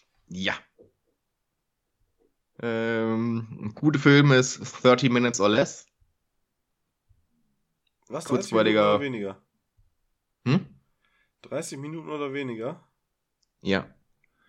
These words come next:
Speaker 1: Kennst du den?
Speaker 2: Nee.
Speaker 1: Ist bei einem, äh, Streamingdienst verfügbar. Oder mehreren, keine Ahnung.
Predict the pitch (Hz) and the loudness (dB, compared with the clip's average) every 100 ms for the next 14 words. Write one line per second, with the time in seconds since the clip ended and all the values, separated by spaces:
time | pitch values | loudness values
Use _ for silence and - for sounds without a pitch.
0 | _ _ _ - 127 107 104 151 143 _ | _ _ _ -2 -2 2 0 0 -8 _
1 | _ _ _ 101 92 92 _ _ _ _ | _ _ _ -12 -12 -12 _ _ _ _
2 | _ _ _ _ _ _ _ _ 113 - | _ _ _ _ _ _ _ _ -6 -6
3 | - 104 104 104 101 98 - 95 98 95 | 0 2 4 4 2 0 2 2 2 0
4 | 95 92 90 90 - - _ _ _ _ | -2 -4 -4 -8 -10 -20 _ _ _ _
5 | - - - 110 104 95 92 - - - | -14 -8 0 2 2 2 -2 -4 -10 -14
6 | _ _ _ _ _ _ _ _ _ _ | _ _ _ _ _ _ _ _ _ _
7 | _ _ _ - - _ _ _ _ _ | _ _ _ -20 -20 _ _ _ _ _
8 | _ - - - 98 - 80 - 76 80 | _ -20 -18 -12 -10 -8 -10 -8 -8 -4
9 | 82 85 78 78 80 80 | -2 -4 -4 -4 -4 -4